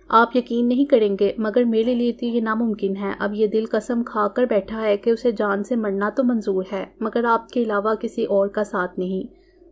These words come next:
जब दिल ही ना समझने को तैयार हो तो उसके साथ जिद करना फजूल होता है। वो कितनी सच्ची थी अपने कहे हुए अल्फाज में।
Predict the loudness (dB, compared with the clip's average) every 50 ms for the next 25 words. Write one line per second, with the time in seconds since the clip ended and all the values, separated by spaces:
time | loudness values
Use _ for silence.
0 | 6 8 8 8 8 6 0 -2 -2 2 2 2 4 4 2 0 0 0 0 -2
1 | -2 0 0 0 0 2 4 4 4 6 4 2 2 2 2 2 2 2 2 2
2 | 2 0 0 0 -2 -2 -2 -2 0 -2 -2 -2 -2 0 0 0 -2 0 -2 -4
3 | -4 -2 -2 -2 0 0 0 0 0 2 2 0 2 2 2 0 0 -4 -6 -4
4 | -4 -4 -4 -6 -10 -18 -20 -20 -20 -20 -20 -20 _ 2 4 4 4 2 4 6
5 | 6 6 6 6 4 2 2 -2 -4 -4 0 2 2 2 2 2 0 0 0 0
6 | 0 -2 0 2 2 2 2 2 2 2 4 4 2 0 -2 -2 -4 -4 -2 -4
7 | -4 -4 -4 -4 -4 -4 -4